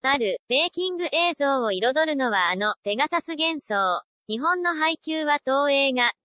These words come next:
中国以外はソニーピクチャーズワールドワイドアクイジションが行う。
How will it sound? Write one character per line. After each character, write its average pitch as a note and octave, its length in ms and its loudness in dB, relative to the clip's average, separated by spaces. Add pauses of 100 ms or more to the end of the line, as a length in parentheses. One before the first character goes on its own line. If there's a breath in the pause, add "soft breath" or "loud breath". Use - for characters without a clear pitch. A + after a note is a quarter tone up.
(140)
中 F4+ 180 -2
国 C4+ 380 -2
以 - 20 -4
外 C4+ 260 0
は F3+ 200 -2
ソ D#4+ 140 -4
ニ E4+ 220 -4
ー - 40 -16
ピ B3+ 100 -12
ク - 120 -20
チ D4+ 120 -4
ャ D4 140 2
ー - 20 -16
ズ G#3 120 -8
ワ A3+ 260 2
ー - 20 -4
ル D#4+ 80 -4
ド D#4+ 160 2
ワ D#4 120 2
イ D#4 100 -2
ド D4 100 2
ア C4+ 100 2
ク D#4 120 -6
イ E4 100 -2
ジ D#4 140 -10
シ C#4 100 -6
ョ C4 80 0
ン A#3+ 60 -4
が F#3 200 0
行 A3 120 -4
う。 G#3+ 400 -2